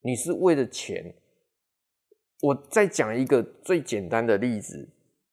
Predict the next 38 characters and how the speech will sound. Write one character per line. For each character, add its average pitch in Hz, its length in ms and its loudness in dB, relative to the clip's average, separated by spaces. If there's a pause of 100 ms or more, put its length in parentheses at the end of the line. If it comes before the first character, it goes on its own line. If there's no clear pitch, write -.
(840)
今 220 160 2
天 226 160 6
你 139 160 0
是 196 340 -6 (400)
为 247 140 6
了 180 120 6
什 107 220 -4
么 90 220 -6
而 104 100 -4
去 143 240 -6 (1040)
做 220 200 4
你 127 140 0
想 120 300 -4
做 127 240 -2
的 - 40 -2
事 117 200 -10
情？ - 240 -16
你 123 140 -8
今 165 140 -4
天 180 80 0
是 175 140 -6 (140)
为 214 120 8
了 139 120 4
什 95 160 -6
么 90 100 -8
去 113 160 -10
做？ - 480 -8
饮 127 160 -4
料 185 200 4
店 170 260 0
也 127 160 2
好， 117 260 -6 (480)
宠 120 320 -2
物 170 100 -2
美 120 180 0
容 90 220 -2
也 95 140 -2
好 - 300 -10